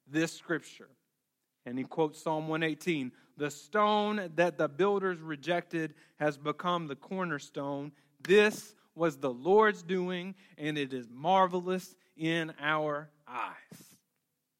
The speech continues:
Now, if you're really sticking with me, maybe you've, you've connected the dots here. The psalm he's quoting, Psalm one eighteen,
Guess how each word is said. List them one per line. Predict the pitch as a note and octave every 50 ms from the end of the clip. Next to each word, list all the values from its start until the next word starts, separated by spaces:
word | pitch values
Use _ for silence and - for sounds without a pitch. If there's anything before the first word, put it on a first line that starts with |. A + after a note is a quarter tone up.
| _ _ _ _ _ _ _ _ _ _ _ _ _ _ _ _ _ _ _ _ _ -
Now, | - C4+ -
if | - -
you're | F#3 G3 F3+
really | D#3 D#3 F3+ F#3 F#3 F3+ F3 E3+ F3 E3 D3+ -
sticking | - - - - F3+ E3+ - - D#3 D#3 D#3+
with | F3 E3+ D#3+
me, | D#3+ E3 E3 D#3 D#3 - _ _ _ _ _ _ _ _ _ _ _ _ _ _ _ _ _ _ _ _ _ _ _ -
maybe | C#3+ D3+ D#3 D3+ D3+ D#3
you've, | D#3 D#3 D3 C#3 - - - -
you've | D#3+ D3+ C#3 - - - _ _ _ _ _ _ _ _ _ _ _ _ _ _ _ _ _
connected | - E3 D3+ D3 D3 C#3+ - D3+ C#3+ C3
the | C3
dots | B2+ C3+ C3+ C3 B2 B2 - -
here. | - B2+ A#2+ A#2 A#2 _ _ _ _ _ _ _ _ _ _ _ _ _ _ _ _ _ _ _ _ _ _ _ _ _ _ _ _ _ _ _ _ -
The | C#3 C3
psalm | - - - F3+ E3+ F3 F3 E3+ E3+ D#3+
he's | E3 E3 D#3 D3+ -
quoting, | - - D#3+ D#3 D#3+ D#3+ D#3+ D#3+ E3 D#3
Psalm | - - E3 D3+ D#3 D3+ D3+
one | D#3 D#3
eighteen, | D3+ D3+ C#3+ B2 D3 - E3 E3 E3 F3 F3